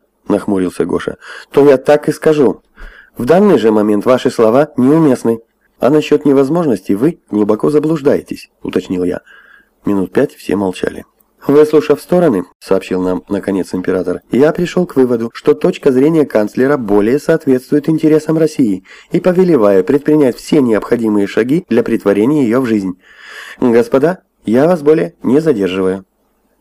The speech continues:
В Гатчине меня ждала Танечка с докладом. «Шеф, мои клиенты исполнены», сообщила она мне.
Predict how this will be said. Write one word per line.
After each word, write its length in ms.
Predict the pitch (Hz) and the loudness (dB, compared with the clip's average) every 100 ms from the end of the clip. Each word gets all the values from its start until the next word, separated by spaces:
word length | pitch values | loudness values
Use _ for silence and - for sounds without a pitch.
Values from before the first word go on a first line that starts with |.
| _ _ _ _ _ _ - | _ _ _ _ _ _ -14
В 140 | - | -4
Гатчине 500 | 110 147 - 170 165 | 0 0 0 -2 -2
меня 320 | - 107 110 | -2 0 0
ждала 300 | 95 98 120 | 0 -2 -2
Танечка 420 | 135 98 101 - 107 | -2 -4 -4 -4 -4
с 60 | |
докладом. 500 | 104 - 87 - 85 - _ _ _ _ _ | -4 -4 -6 -6 -12 -20 _ _ _ _ _
«Шеф, 440 | - - 190 - _ | -6 0 0 -2 _
мои 200 | 139 180 | -2 0
клиенты 460 | 175 185 214 240 202 | 0 2 2 2 -2
исполнены», 540 | 185 190 175 170 165 - _ | -2 -2 -2 -2 -4 -8 _
сообщила 480 | - 104 101 95 92 | -8 -6 -4 -4 -4
она 180 | 92 92 | -4 -6
мне. 220 | 92 - | -8 -10